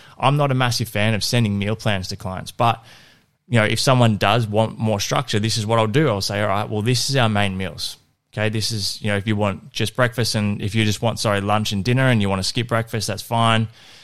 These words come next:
If you wanna have three ma-, main meals, so breakfast, lunch, dinner. If you want me just to plan your dinner or just to plan your lunch and you can reverse engineer the rest of it yourself and just pick and choose what you want, then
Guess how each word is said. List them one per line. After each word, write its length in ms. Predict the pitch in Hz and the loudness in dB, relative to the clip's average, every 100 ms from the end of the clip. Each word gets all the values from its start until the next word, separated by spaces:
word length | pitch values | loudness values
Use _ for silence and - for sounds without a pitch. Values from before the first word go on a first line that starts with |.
| - - | -20 -20
If 160 | - | -8
you 40 | 104 | -4
wanna 140 | 104 | -2
have 180 | 98 104 | -2 -4
three 300 | - 120 117 | -2 2 2
ma-, 220 | 113 110 - | 4 0 0
main 280 | 113 110 107 | 0 2 2
meals, 280 | 107 110 101 | 2 0 -2
so 80 | |
breakfast, 400 | 90 110 - - | -4 -6 -4 -4
lunch, 260 | 107 104 - | -2 -2 -2
dinner. 400 | 107 101 98 98 - - - - - _ | 0 2 2 0 -6 -20 -20 -20 -20 _
If 180 | - - | -10 0
you 140 | 117 | 2
want 200 | 117 113 | 4 2
me 160 | 113 107 | 2 -2
just 340 | - 117 117 | 0 0 0
to 60 | 113 | -4
plan 320 | - 113 110 | -2 0 2
your 140 | 107 104 | 2 2
dinner 300 | 110 113 101 | 2 2 2
or 100 | 90 | 2
just 240 | 123 - | 0 0
to 80 | - | -4
plan 260 | 117 107 | 0 0
your 160 | 104 95 | 0 0
lunch 300 | 107 113 - | 0 -2 -2
and 140 | 101 | -2
you 60 | 104 | 0
can 300 | 110 101 98 | 0 0 -2
reverse 400 | 104 98 107 - | -2 0 0 2
engineer 360 | 107 104 104 101 | 0 2 2 2
the 100 | 101 | 0
rest 220 | 104 - | 0 -2
of 80 | 104 | -4
it 80 | |
yourself 500 | 110 - 107 104 104 | -4 -2 2 2 2
and 100 | 104 | -2
just 140 | 104 - | -4 -2
pick 160 | 117 | -4
and 140 | 110 101 | -2 -2
choose 240 | 110 101 | -2 -2
what 120 | 95 | -4
you 80 | 101 | -6
want, 280 | 98 104 - | -2 -2 -2
then 320 | 104 104 101 | 0 0 -4